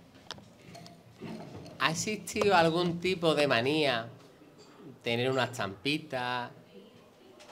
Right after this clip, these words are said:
rezar antes, ponerse en pijama, en la sudadera de, del Betis o del Sevilla?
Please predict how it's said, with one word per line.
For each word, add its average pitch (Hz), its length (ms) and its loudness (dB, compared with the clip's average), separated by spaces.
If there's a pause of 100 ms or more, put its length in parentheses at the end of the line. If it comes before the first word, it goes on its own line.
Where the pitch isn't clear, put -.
(220)
rezar 110 480 -2
antes, 135 640 2 (500)
ponerse 117 440 2
en 110 100 -4
pijama, 123 680 0 (180)
en 110 200 -2
la 110 100 0
sudadera 110 600 -2
de, 101 400 -2
del 98 160 -4
Betis 127 560 0
o 120 80 0
del 123 180 0
Sevilla? 131 600 0